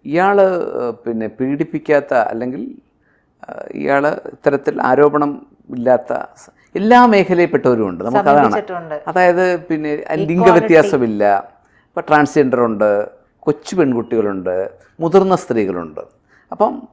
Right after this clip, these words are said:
Speaker 1: ഉ-, എല്ലാ മേഖലയിലും കയറി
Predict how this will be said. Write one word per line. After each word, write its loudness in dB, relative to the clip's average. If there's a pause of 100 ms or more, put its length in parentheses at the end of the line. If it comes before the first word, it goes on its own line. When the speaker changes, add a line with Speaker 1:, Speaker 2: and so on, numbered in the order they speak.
(300)
Speaker 1:
ഉ-, -10
എല്ലാ 4
മേഖലയിലും 4
കയറി 2